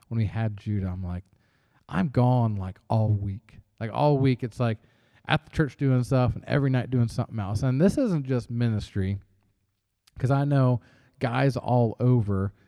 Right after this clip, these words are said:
you know, they, they put a lot of their identity in their job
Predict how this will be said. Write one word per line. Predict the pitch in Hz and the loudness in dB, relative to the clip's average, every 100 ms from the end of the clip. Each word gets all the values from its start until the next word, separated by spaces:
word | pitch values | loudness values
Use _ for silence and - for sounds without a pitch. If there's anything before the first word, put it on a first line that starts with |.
| _ _ _ _ - | _ _ _ _ 2
you | 143 | 4
know, | 127 | 4
they, | 113 151 170 151 | 4 4 6 4
they | 151 160 | 2 0
put | - | 2
a | 143 | 0
lot | 127 120 127 135 - | 0 -4 -4 -6 -4
of | 127 | -4
their | 123 | -4
identity | 120 117 120 117 107 110 - | -4 -2 -2 -2 -4 -8 -6
in | 107 | -4
their | 101 | -4
job | 95 95 82 | -6 -6 -8